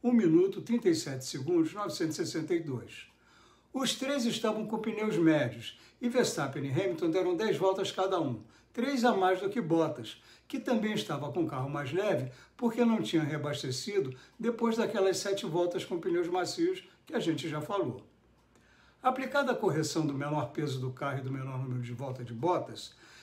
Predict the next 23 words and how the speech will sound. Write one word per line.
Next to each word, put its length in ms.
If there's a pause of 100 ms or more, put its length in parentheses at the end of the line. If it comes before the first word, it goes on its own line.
(160)
Verstappen 540
fica 320
com 160
cento 280
e 40
cinquenta 420
milésimos 540
de 80
segundo 460
de 80
vantagem 560 (180)
sobre 400
Bottas, 580 (400)
que 180
fica 320
com 160
apenas 520
um 160
décimo 640
de 120
vantagem 540
sobre 320
Hamilton. 500